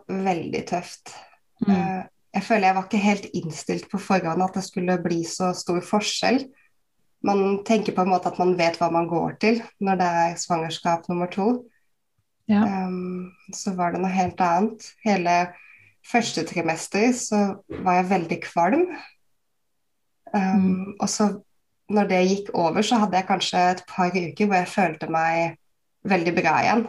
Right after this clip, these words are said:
Speaker 1: Og så begynte jeg å få svangerskapsrelatert migrene.
Speaker 2: Uff, faen meg.
Speaker 1: Eh, ja, <laughs> så da hadde jeg vel migrene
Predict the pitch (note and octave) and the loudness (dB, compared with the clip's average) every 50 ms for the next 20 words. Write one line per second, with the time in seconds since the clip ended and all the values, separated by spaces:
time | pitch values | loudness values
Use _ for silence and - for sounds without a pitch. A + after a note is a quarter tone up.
0 | - - G3 - - G3+ F#3 F3+ F#3 F3 E3 - C#3+ C#3 - - F3 E3+ E3 E3+ | -4 -6 -6 -4 -4 -2 -2 0 0 -2 -2 -4 -6 -6 -4 -4 -2 0 2 2
1 | E3 E3 E3+ - - - _ _ _ - - - E3+ D#3+ D#3+ D#3 D#3 D3+ - - | 2 0 -2 -4 -10 -14 _ _ _ -10 -6 -4 -2 -2 -2 -4 -6 -6 -6 -6
2 | E3+ E3 - - E3+ F3 E3+ E3 E3 E3 - E3+ E3+ - F3 E3+ F3+ E3+ F3+ E3+ | -6 -6 -8 -8 -6 -4 -2 -2 -4 -4 -4 -6 -4 -6 -4 -4 -2 -2 -2 -2
3 | E3 D#3 D#3 F#3+ A#3+ C4+ - - _ _ _ _ _ _ _ - _ _ _ _ | -2 0 0 0 0 0 -2 -6 _ _ _ _ _ _ _ -20 _ _ _ _
4 | - - B2 G#2+ - - - - - - - - G3 F#3+ F#3+ F#3+ F#3+ F#3+ F#3+ F#3+ | -6 -4 -4 -4 -6 -8 -10 -6 -4 -2 -2 -2 -2 -4 -4 -6 -6 -6 -8 -8
5 | F#3+ F#3+ G3 G#3 - G3 G3 F#3+ - G#3 F#3+ - - - G3+ F#3 - - - - | -8 -10 -10 -6 -2 0 2 2 2 0 -2 -2 0 0 0 -2 -2 -6 -4 -2
6 | A3 G3+ F3+ F#3+ F#3 F3+ F3+ F3+ - - - G3+ G#3+ G3 F3+ - - - - F3 | -2 0 2 4 4 4 4 2 0 -4 -4 -2 -2 -2 -2 -2 -2 -2 0 0
7 | F3 F3 F3 F3+ F3+ F#3 F3 F3+ F#3 F3 E3+ E3+ E3+ E3+ E3 E3+ | 2 2 2 4 4 4 2 2 0 0 -2 -2 0 2 2 2